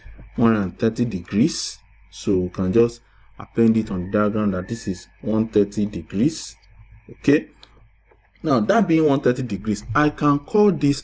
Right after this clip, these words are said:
angle here, the base angles of the isosceles triangle. If I just call each one of them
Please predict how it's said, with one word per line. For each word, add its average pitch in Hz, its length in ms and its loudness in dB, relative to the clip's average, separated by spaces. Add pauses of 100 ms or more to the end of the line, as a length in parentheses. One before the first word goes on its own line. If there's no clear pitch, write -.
angle 123 380 2
here, 98 340 2 (540)
the 110 100 2
base 170 300 4
angles 143 320 0
of 101 140 0
the 104 100 2
isosceles 117 500 -2
triangle. 107 520 -2 (240)
If 107 100 0
I 113 100 4
just 170 260 0
call 135 200 2
each 127 120 -2
one 117 160 2
of 98 160 -4
them 120 340 0